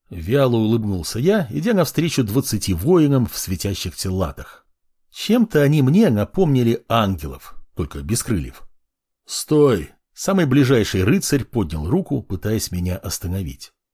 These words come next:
"Тебе путь туда закрыт". Ну, раз закрыт, так закрыт. Я просто включил режим полного игнорирования и прошёл мимо оторопевших воинов.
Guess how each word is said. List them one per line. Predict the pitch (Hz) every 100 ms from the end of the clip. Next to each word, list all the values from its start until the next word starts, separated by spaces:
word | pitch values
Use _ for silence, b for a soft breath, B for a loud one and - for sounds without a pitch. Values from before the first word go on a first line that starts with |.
| _
"Тебе | - 147 165 147
путь | - 127 -
туда | 120 107
закрыт". | 87 110 85 69 - _ _ _ _ -
Ну, | 131 202 90
раз | 98 82
закрыт, | 73 69 - 135 -
так | 73
закрыт. | 67 107 - 67 - - _ _ -
Я | 147
просто | 180 202 240 - 135
включил | - 127 - 131
режим | 87 110 117 110 95
полного | - 175 165 107 90 76 78
игнорирования | 78 107 180 240 196 180 170 165
и | - 214
прошёл | - 123 - 160 104
мимо | 101 165 131
оторопевших | - 95 - 85 78 95 107 - 95 -
воинов. | 87 98 87 65 62 -